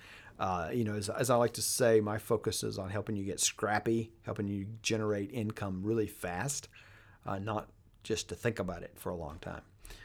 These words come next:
Uh, so that's the kind of things I do. Um, I, I've, I've never heavily focused on coaching and consulting.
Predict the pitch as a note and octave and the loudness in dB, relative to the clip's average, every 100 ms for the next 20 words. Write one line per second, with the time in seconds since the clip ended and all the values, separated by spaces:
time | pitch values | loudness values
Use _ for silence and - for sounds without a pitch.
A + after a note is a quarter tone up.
0 | - - - F2+ F#2+ - G2+ G2+ G#2 - | -20 -12 -6 -4 -2 0 0 0 -2 -6
1 | - G#2 F#2 G#2 F#2 F2+ F2+ F2+ F#2 - | -4 -4 -2 -4 -4 -4 -4 -4 -6 -6
2 | G2+ G2 F#2+ - - - - - - - | -6 -6 -8 -14 -20 -20 -14 -8 -8 -8
3 | - - G#2+ A#2 A2 - - C3 C3+ C#3 | -10 0 4 4 4 0 4 6 8 12
4 | D3+ F3 F#3+ F#3 F#3 - - - - - | 12 12 10 10 0 -12 -20 -20 -20 -20
5 | - - - - C#3+ D3 C#3+ C3 B2+ - | -20 -20 -16 4 8 12 10 10 2 4
6 | A2+ - G#2+ - G2 F#2 - G#2+ A2 G#2 | 4 6 0 0 -2 -4 0 0 0 -6
7 | F#2+ F2 - - - | -6 -6 -4 -6 -8